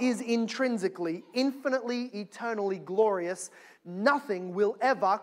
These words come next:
could ever change that. What we are called to give is not intrinsic, essential, ontological glory, but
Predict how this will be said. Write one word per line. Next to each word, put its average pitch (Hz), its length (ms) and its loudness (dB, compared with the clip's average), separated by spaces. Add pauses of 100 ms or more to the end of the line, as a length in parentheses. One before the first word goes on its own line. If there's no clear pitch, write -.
could 302 240 0
ever 202 240 0
change 285 520 0
that. - 460 -10 (2000)
What 233 280 10
we 269 140 8
are 254 60 8
called 220 420 6
to 202 100 -4
give 165 440 -4 (480)
is 185 120 -6
not 220 120 2
intrinsic, 233 880 0
essential, 202 720 -2
ontological 185 680 0
glory, 170 500 -4 (160)
but 220 220 8